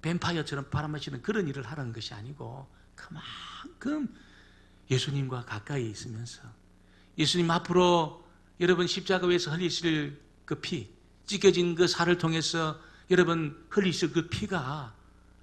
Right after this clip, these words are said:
나를 위한 피라는 것, 나를 위해서 살이 찢겨졌다는 것, 내 죄가 그 십자가에 개입돼 있고, 주님이 죽으실 때 정말 나를 위해서 죽었다는 것을 믿음으로 고백하는 것이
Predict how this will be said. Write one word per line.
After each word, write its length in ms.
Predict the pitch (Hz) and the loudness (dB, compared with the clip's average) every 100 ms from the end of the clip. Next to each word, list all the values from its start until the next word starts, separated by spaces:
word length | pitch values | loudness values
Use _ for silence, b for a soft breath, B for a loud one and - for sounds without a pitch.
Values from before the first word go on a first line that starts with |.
| - - | -20 -6
나를 680 | 127 143 139 143 139 123 | -2 0 0 -2 -4 -4
위한 320 | 113 110 113 101 | -2 -2 -4 -8
피라는 340 | 139 120 117 | -10 -8 -10
것, 160 | 117 117 - b b b b b | -14 -18 -20 b b b b b
나를 380 | 156 196 180 | 4 6 6
위해서 400 | 131 131 - 131 | 4 0 -2 -6
살이 260 | 120 143 131 | -6 -8 -8
찢겨졌다는 680 | - 165 131 117 117 113 110 | -6 -4 -4 -6 -8 -10 -12
것, 80 | 117 - - b b b b b | -18 -20 -20 b b b b b
내 220 | 156 196 202 | 4 6 8
죄가 280 | 190 190 | 6 6
그 100 | 185 | 2
십자가에 460 | 170 190 185 165 156 | 0 0 0 2 0
개입돼 400 | 175 160 143 143 | 2 2 2 0
있고, 460 | 135 135 131 156 b b b | 0 -4 -4 -8 b b b
주님이 340 | - 226 214 - | 0 2 2 4
죽으실 380 | 214 226 - | 2 2 0
때 100 | 202 | 0
정말 240 | 185 196 185 | 0 2 10
나를 300 | 214 262 220 | 12 12 10
위해서 240 | 214 208 | 8 6
죽었다는 480 | - 233 - 220 220 | 2 2 6 6 6
것을 480 | 226 226 233 233 - B B | 4 4 6 4 2 B B
믿음으로 540 | 269 277 254 247 247 | 10 10 12 10 12
고백하는 520 | 277 302 311 190 180 | 12 12 12 8 6
것이 680 | 151 - 120 120 170 160 | 4 2 0 0 -2 -4